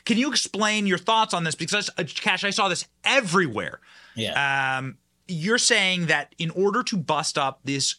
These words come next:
Speaker 1: crime racketeer, uh, we're gonna have to actually go for the jugular.
Speaker 2: And the only people in the crosshairs are Wray and Garland. That's it.
Speaker 1: Mm.
Speaker 2: Stop with this fairy tale notion of, "Yeah, let's impeach Hu-, Joe Biden." Who cares?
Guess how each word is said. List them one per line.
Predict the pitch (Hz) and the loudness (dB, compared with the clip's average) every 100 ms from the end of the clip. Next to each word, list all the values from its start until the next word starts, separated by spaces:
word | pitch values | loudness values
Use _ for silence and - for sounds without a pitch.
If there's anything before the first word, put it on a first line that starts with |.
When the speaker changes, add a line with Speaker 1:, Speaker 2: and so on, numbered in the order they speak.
| - | -6
Speaker 1:
crime | - 175 175 175 - | 0 0 0 -2 -4
racketeer, | 135 120 127 120 120 104 95 101 - - - _ | -4 -4 -6 -8 -6 -4 -6 -8 -14 -20 -20 _
uh, | 131 120 110 - _ | -4 -2 -6 -10 _
we're | 160 202 | -2 0
gonna | 185 160 | 2 2
have | 143 135 | 2 0
to | 139 | -2
actually | 123 - 127 101 - _ _ _ - 160 | -2 -2 -4 -6 -8 _ _ _ -16 -8
go | 131 160 | -4 -2
for | 127 | -4
the | |
jugular. | 107 104 - - - _ - - - | -6 -8 -10 -18 -20 _ -20 -20 0
Speaker 2:
And | 160 170 | 2 4
the | 220 | 6
only | 311 370 | 6 6
people | 320 285 | 4 4
in | 254 | 4
the | 226 | 2
crosshairs | - 220 220 202 180 160 - - | 4 4 4 2 2 2 -2 0
are | 156 131 | 0 2
Wray | 139 175 214 254 - | 2 4 2 0 -2
and | 190 | 0
Garland. | 185 190 143 - _ _ - | 2 4 2 -2 _ _ 2
That's | 202 262 269 | 4 4 2
it. | 302 - | 2 0
Speaker 1:
Mm. | - _ _ - | -6 _ _ -12
Speaker 2:
Stop | - - 220 269 - | -4 4 4 4 2
with | 330 | 0
this | 302 247 | 0 0
fairy | - 233 254 233 | 2 4 4 2
tale | 247 214 | 2 4
notion | 202 214 196 190 | 4 4 2 0
of, | 160 - - - | 0 -6 -18 0
"Yeah, | 220 | 2
let's | 208 220 269 | 4 4 2
impeach | 254 - 240 - | 0 0 0 0
Hu-, | 214 - | 0 -2
Joe | - 180 180 | 2 2 4
Biden." | 175 190 139 98 _ _ - | 4 4 0 -8 _ _ 0
Who | 277 370 | 2 2
cares? | - 320 403 311 - - | 4 4 6 4 2 -6